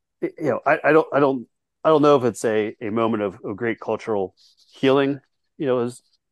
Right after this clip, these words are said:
Dan seemed to be suggesting. And, you know, I also wonder how much of this is a phenomenon of kind of the, you know, the sort of the broader, you know, elite of college. I mean, I mean, you know, I,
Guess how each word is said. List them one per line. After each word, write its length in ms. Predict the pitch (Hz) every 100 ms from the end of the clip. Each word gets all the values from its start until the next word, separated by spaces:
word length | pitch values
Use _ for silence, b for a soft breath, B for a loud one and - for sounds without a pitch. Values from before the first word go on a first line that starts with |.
| _ _ _ _ 131
Dan 240 | 127 123
seemed 200 | 123 120
to 40 |
be 240 | 110 107 -
suggesting. 680 | - 131 107 104 - 117 107
And, 120 | 98 101 B B B -
you 60 |
know, 60 | 175
I 100 | 160
also 220 | 196 190
wonder 240 | 160 165 120
how 100 | 123
much 180 | 131
of 100 | 127
this 120 | 113 113
is 80 |
a 80 | 101
phenomenon 720 | - 95 101 104 104 101 101
of 260 | 90 87 - _ _ _ _ _ _ _ _ _ _ _
kind 200 | - 117
of 140 | 104 98
the, 260 | 101 92 - _ _ _ _
you 80 | 117
know, 60 | 98
the 160 | 104
sort 180 | - 127
of 80 | 107
the 60 |
broader, 720 | 95 107 110 107 110 104 101 _ _ -
you 80 | 110
know, 200 | 92 - 127
elite 440 | 107 107 104 -
of 260 | 101 95 - -
college. 300 | - 117 110 -
I 20 |
mean, 180 | 131 110 b b b -
I 40 |
mean, 120 | 160 - _ - -
you 80 | 180
know, 120 | 107 -
I, 120 | 151